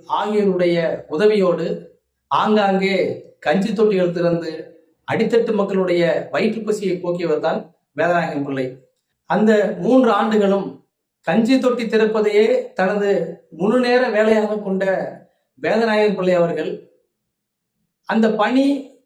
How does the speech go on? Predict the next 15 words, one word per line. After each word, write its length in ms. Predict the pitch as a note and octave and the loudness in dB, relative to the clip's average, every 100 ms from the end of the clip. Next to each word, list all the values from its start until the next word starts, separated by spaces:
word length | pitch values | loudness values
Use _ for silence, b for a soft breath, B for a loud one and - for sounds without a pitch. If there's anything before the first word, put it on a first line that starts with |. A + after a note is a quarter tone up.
| _ _ _ | _ _ _
எந்தவித 560 | E3+ A#3 C4 C4+ C4 B3 B3+ C4 - - | 0 0 4 4 4 4 2 2 -2 -2
இடையூறும் 560 | F#3 A#3+ B3 C4 B3 A3 | 0 2 2 2 2 2
இல்லாமல் 460 | A3 G#3+ G#3 G3+ G3 - | 4 2 2 0 -2 -4
தொடர்ந்து 360 | F3+ F#3+ A#3+ A#3 | -4 -2 0 0
நடைபெற 380 | G3+ G#3 G3+ F#3+ F3+ F3+ - _ _ _ _ _ _ _ _ _ _ | 0 2 2 2 2 -2 -10 _ _ _ _ _ _ _ _ _ _
ஐரோப்பாவில் 640 | D#3 A3+ C4 C4 B3 A#3 A3+ | -2 4 6 6 4 4 6
இருந்த 240 | A3 A3 G#3 F#3 - - | 6 4 2 -2 -6 -10
கத்தோலிக்க 540 | F3+ F3+ C4 C4+ A#3+ A3+ | -6 -2 4 4 4 0
திருச்சபையினுடைய 720 | - A3+ A3+ A3 G#3+ G3 F#3+ F#3 | 0 0 0 2 2 2 2 0
தலைவர் 420 | F#3 F#3 G#3+ G3 F#3+ - _ _ - | 0 2 4 4 0 -6 _ _ -2
போப்பினுடைய 720 | G#3 B3+ B3+ B3 A#3 A3+ A3+ G#3+ G3 - E3+ | 4 4 4 -2 0 0 4 4 2 0 -2
உதவியும் 560 | F3+ A3+ A3 G#3+ B3+ - - | 4 6 4 0 -2 -4 -4
நாடினார் 500 | E3 A3 G#3+ G#3+ G3+ | -2 0 2 0 0
என்பது 340 | F#3+ F#3+ F#3+ G3 - - - | 0 2 2 2 0 -4 -4
குறிப்பிடத்தக்கது. 760 | F#3+ G3+ F#3+ F3 D3+ C#3 C#3 | -2 0 -2 -2 -4 -4 -6